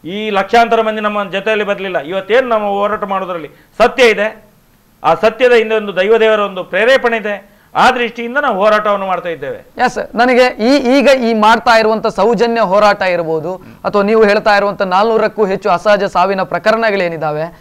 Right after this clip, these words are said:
Speaker 2: ಈ ಹೋರಾಟವನ್ನ ದಡ ತಲುಪಿಸಬಹುದು ನನಗೆ ಅನ್ನುವಂತ ಧೈರ್ಯ ಇದೆಯಾ?
Speaker 1: ನೋಡಿ, ನಾನೇನಾದ್ರೂ ಸಿ ಬಿ ಐ ಆಫೀಸರ್ ಅಂತ ನನ್ನನ್ನು ಮಾಡಿದ್ರೆ ನಾನು ಖಂಡಿತವಾಗಿ ಜ-, ದಡ ಸೇರಿಸ್ತೇನೆ, ಖಂಡಿತ ದಡ ಸೇರಿಸ್ತೇನೆ.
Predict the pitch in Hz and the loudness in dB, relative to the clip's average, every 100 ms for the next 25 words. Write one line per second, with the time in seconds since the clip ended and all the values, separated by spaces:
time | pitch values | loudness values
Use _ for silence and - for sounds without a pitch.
0 | _ _ - 233 285 220 247 262 247 240 | _ _ -4 2 4 4 6 6 4 2
1 | 220 214 220 170 190 240 208 214 233 240 | 2 2 0 0 0 0 2 2 2 0
2 | 214 214 202 196 180 180 175 160 156 135 | -2 0 2 0 -2 -4 -4 -4 -6 -8
3 | _ _ 180 202 196 196 170 175 170 156 | _ _ -4 -2 0 0 0 0 0 -2
4 | 151 143 131 165 165 165 175 156 123 101 | -6 -10 -8 -4 -2 -2 -2 -6 -8 -16
5 | - 120 139 160 165 175 175 175 175 170 | -16 -8 -6 -4 -4 -4 -4 -4 -2 -2
6 | 160 156 143 160 170 165 165 151 160 147 | -4 -6 -12 -4 -2 -2 -2 -8 -8 -6
7 | 143 143 151 165 165 160 160 156 156 151 | -8 -6 -8 -8 -6 -6 -6 -6 -10 -8
8 | 156 165 165 165 156 135 143 135 123 135 | -8 -8 -6 -4 -4 -6 -10 -10 -8 -8
9 | 131 123 113 104 - 98 - _ _ _ | -8 -12 -14 -14 -20 -20 -20 _ _ _
10 | _ - 214 247 196 143 113 - 120 113 | _ -6 -4 -4 -8 -10 -14 -12 -12 -10
11 | 104 101 101 92 101 | -14 -18 -20 -20 -20